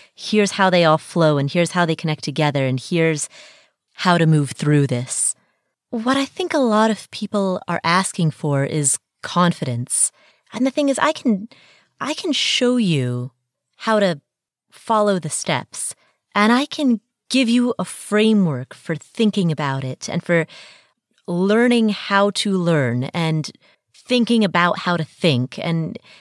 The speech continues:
and figuring out how to figure things out.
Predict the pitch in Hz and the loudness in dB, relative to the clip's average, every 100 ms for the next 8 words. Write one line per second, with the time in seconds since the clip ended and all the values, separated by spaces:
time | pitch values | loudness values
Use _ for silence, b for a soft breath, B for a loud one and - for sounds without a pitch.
0 | B 185 - - 226 226 214 185 175 - | B -4 -2 -2 0 2 4 4 2 0
1 | 190 190 - 175 165 - 156 143 139 - | 0 0 0 -2 -2 -2 -2 -2 -4 -6
2 | - - - | -10 -12 -12